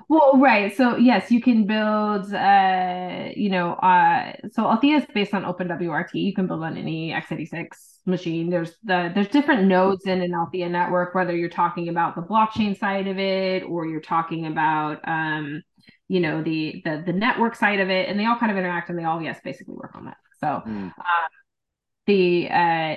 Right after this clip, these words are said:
Speaker 1: that, that's the, one of the big things about Althea is it's not hardware specific, right? It's hardware agnostic, right? It's firmware, it's a software, uh,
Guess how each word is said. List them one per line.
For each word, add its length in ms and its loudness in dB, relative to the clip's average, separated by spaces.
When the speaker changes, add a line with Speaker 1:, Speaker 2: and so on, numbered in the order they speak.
Speaker 1:
that, 160 0
that's 180 4
the, 80 4
one 160 4
of 60 2
the 80 2
big 240 -2
things 220 -2
about 200 2
Althea 320 0
is 140 -4
it's 140 -10
not 200 -2
hardware 380 0
specific, 680 -12
right? 260 -4
It's 300 -10
hardware 420 0
agnostic, 840 -4
right? 320 -12
It's 220 -10
firmware, 640 0
it's 100 -10
a 60 -8
software, 880 0
uh, 300 4